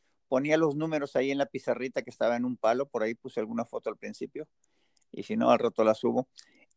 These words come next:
eh, y llamaba, pues, del, de tal número a tal número, y pone siete campeones machos, ¿no?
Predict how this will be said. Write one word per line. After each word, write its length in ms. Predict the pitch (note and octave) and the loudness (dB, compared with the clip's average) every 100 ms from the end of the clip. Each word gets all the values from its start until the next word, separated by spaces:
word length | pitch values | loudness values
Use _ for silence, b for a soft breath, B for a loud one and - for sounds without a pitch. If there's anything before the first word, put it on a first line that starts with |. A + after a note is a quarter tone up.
| - | 2
eh, 260 | C3 B2+ - | 4 4 2
y 120 | C#3 | 2
llamaba, 460 | C#3 C#3+ C#3+ C#3 | 4 6 6 6
pues, 300 | A2+ C3+ C3 | 4 -2 -2
del, 640 | A#2 C3 C3 B2+ A#2+ A#2+ B2 | -2 -4 -4 -12 -14 -16 -10
de 120 | C#3 | -8
tal 220 | C3+ G3 | 0 0
número 320 | G#3+ A3+ G#3+ F#3+ | 0 -2 0 0
a 80 | |
tal 160 | F#3 F#3 | 0 -4
número, 280 | E3 C#3+ A#2+ | -4 -4 -6
y 40 | |
pone 360 | - C#3 C#3 B2+ | -6 -6 -4 -6
siete 340 | - F#3+ G3 | -4 -4 -4
campeones 420 | E3+ C#3 C#3+ C3+ | -4 -4 -6 -6
machos, 340 | A#2+ A#2 - A2+ | -8 -10 -12 -12
¿no? 180 | D3+ | -12